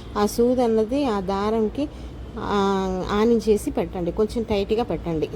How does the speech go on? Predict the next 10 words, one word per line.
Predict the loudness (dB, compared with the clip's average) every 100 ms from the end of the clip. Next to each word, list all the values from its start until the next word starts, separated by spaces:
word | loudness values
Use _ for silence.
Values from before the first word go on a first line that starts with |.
| -6
సూది | -2 -2 0 -2 2
దానికి | 0 0
తగిలించండి, | 0 0 0 -2 0 2
ఊరికే | 2 2 0
అలాగా | 0 -2 -2
just | -4 -4 -6 -6 -6
పట్టుకోండి | -4 -2 0 0 0 -2
సూదిని, | -2 -2 -4 -8 -12 -14 -6 0
దారంకి | 2 0 -2 -4
పెట్టి. | -4 -4